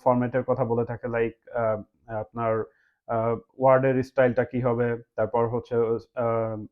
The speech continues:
ওটার নাম্বারে কত নাম্বার হইতে হবে, তারপর হচ্ছে যে, আহ, স্পেসিং কেমন হবে, এরকম যদি বলে দেয়, এগুলা হচ্ছে আপনাকে ফলো করতে হবে।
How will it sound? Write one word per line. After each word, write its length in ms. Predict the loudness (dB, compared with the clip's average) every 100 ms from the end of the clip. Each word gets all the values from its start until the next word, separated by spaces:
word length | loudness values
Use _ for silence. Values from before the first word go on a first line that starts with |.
| _ _ _ _
ওটার 300 | 0 4 4 2 -2
নাম্বারে 600 | -2 0 4 6 6 6 2 -6 -2
কত 180 | 0 2
নাম্বার 440 | 0 2 4 4
হইতে 180 | 4 2
হবে, 340 | 2 2 0 0
তারপর 280 | -4 -2 -2
হচ্ছে 320 | -2 -6 -8
যে, 260 | -4 -2 -4 -8 -8
আহ, 300 | -4 -4 -6 -10 _ _ -16
স্পেসিং 400 | 0 2 2 2
কেমন 240 | 2 2
হবে, 220 | 0 0
এরকম 520 | 2 0 -2 -2 -2
যদি 180 | 0 0
বলে 240 | 0 -2 0
দেয়, 160 | -2
এগুলা 400 | -2 -4 -2 -2
হচ্ছে 240 | -2 -6 -8
আপনাকে 300 | -8 -10 -8
ফলো 140 | -8 -8
করতে 240 | -8 -8
হবে। 160 | -8